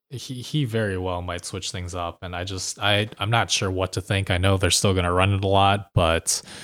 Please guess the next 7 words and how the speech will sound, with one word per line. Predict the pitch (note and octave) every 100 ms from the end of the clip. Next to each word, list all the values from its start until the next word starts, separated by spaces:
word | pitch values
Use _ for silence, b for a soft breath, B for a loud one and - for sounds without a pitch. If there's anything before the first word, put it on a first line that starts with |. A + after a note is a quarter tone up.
| B B B
uh, | G2 F2 F2
as, | G2+ G#2 -
as | - B2+ A#2 A2+ G#2+
for | - G2+
Reggie | F#2 G2+ G2 F2
Bush's | G2+ G2 G2+ G2
value | G#2 G2+ G#2 G#2 G#2